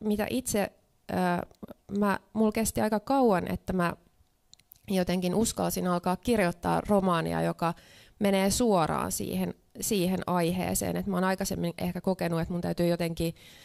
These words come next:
ö, oikeuttaa sen aiheen käsittely sillä tavalla, että mä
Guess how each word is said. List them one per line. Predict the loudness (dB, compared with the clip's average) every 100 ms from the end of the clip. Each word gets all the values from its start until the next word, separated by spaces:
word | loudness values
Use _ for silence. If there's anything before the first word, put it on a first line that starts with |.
| -20 -20 -20 -10 -2
ö, | 2 4 2 0 -4 _ _ _ _
oikeuttaa | 2 2 2 2 0 0 -4 -4 -2
sen | -2 0
aiheen | 0 2 2 0
käsittely | 0 0 0 -2 -2 0
sillä | 0 0 -2
tavalla, | -4 -2 0 0 0
että | -2 -2
mä | -2